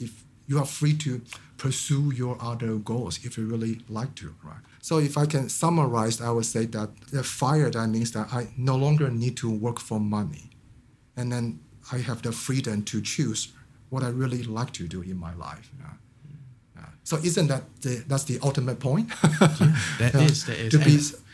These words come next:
Speaker 1: well, uh, financially sustainable through our lives. And,
Speaker 2: Mm.
Speaker 1: uh,
Speaker 2: And that
Speaker 1: yeah.
Speaker 2: is your view of retirement?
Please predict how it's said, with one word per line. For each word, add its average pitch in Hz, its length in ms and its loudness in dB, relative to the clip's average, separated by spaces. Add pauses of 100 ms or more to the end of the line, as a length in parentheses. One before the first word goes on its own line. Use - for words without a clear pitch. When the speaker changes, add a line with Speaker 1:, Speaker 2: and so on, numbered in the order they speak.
(120)
Speaker 1:
well, 123 260 0
uh, 123 140 -4
financially 143 680 6
sustainable 123 600 0
through 117 240 -4
our 113 200 -2
lives. 110 400 -4
And, 82 160 -10
Speaker 2:
Mm. 120 260 -6
Speaker 1:
uh, - 40 -8 (260)
Speaker 2:
And 131 120 0
that 135 140 6
Speaker 1:
yeah. 127 60 4
Speaker 2:
is - 160 -2
your 120 480 4
view 120 320 2
of 123 140 -2
retirement? 110 500 -6